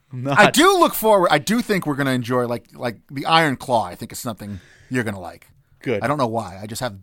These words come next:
Speaker 2: based, based on nothing on, bu-, but
Speaker 1: The
Speaker 2: vibes.
Speaker 1: Well, that's the thing. That's the thing. We could do a reviewing the reviews segment. There's a
Speaker 2: Yeah.
Speaker 1: bunch of movies that, uh,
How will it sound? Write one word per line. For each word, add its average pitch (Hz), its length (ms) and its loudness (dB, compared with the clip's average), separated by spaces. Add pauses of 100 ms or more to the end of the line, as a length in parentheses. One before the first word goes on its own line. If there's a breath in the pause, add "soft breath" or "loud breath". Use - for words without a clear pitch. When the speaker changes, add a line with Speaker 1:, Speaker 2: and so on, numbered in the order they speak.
(160)
Speaker 2:
based, 123 480 -6
based 131 220 -8
on 123 80 -8
nothing 123 160 -8
on, 107 120 -8
bu-, 104 160 -16 (100)
but 101 180 -14
Speaker 1:
The 98 80 -10
Speaker 2:
vibes. 92 360 -10 (180)
Speaker 1:
Well, 139 80 -6
that's 190 220 -4
the 214 100 -2
thing. 185 140 -4
That's 139 200 -10
the 117 60 -16
thing. 156 180 -10
We 123 100 -8
could 127 80 -14
do 123 120 -4
a 120 80 -4
reviewing 117 440 -6
the 113 60 -6
reviews 117 400 -8
segment. - 380 -14
There's 113 160 -16
a 104 100 -14
Speaker 2:
Yeah. 107 120 -14
Speaker 1:
bunch 147 280 -10
of 110 60 -10
movies 107 460 -14
that, 101 320 -16
uh, 98 220 -18